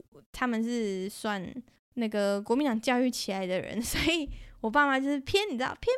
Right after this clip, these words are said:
比较浅蓝，偏比较浅蓝这样。然后也不是说我偏绿，是如果真的认真有去读历史的人，我都不觉得任何一个人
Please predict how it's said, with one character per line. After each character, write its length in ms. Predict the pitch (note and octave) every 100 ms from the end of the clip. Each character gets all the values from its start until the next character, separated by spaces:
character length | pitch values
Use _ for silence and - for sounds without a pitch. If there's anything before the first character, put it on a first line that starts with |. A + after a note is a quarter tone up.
| A#4+
比 60 |
较 160 | B4 -
浅 180 | E4 C#4
蓝， 160 | D#4
偏 180 | E4+ A4
比 80 | F#4
较 60 | A4
浅 320 | - C#4+ A3
蓝 180 | G#3+ A3
这 80 |
样。 200 | B3+ B3 -
然 100 | A#3
后 60 | E4+
也 80 | E4+
不 120 | C4
是 40 | F#4
说 180 | A4
我 80 | D#4
偏 340 | A3 D4+ D#4 F4
绿， 180 | E4
是 260 | B3 F4 D#4 - - - - - _ _ _ _ _ -
如 140 | D#4+
果 100 | A4
真 360 | D4+ F#4 F#4 C4+
的 80 | -
认 320 | B3 F#4 F4 C#4+
真 180 | D#4+
有 100 | D4+
去 140 | A3 D4
读 240 | - A3
历 180 | B3 D4
史 280 | A#3+ - G3
的 120 | F#3+
人， 440 | D#3+ B2 G2+ A#3+ - _ _ _ -
我 160 | A3
都 240 | A3+ D#4 F4+
不 160 | G#4
觉 240 | G#4 A#3 G#3+
得 160 | G#3+
任 260 | A3+ D#4 A#3
何 140 | G#3+
一 140 | G3 G3
个 160 | F#3+
人 360 | F3 C#2+ -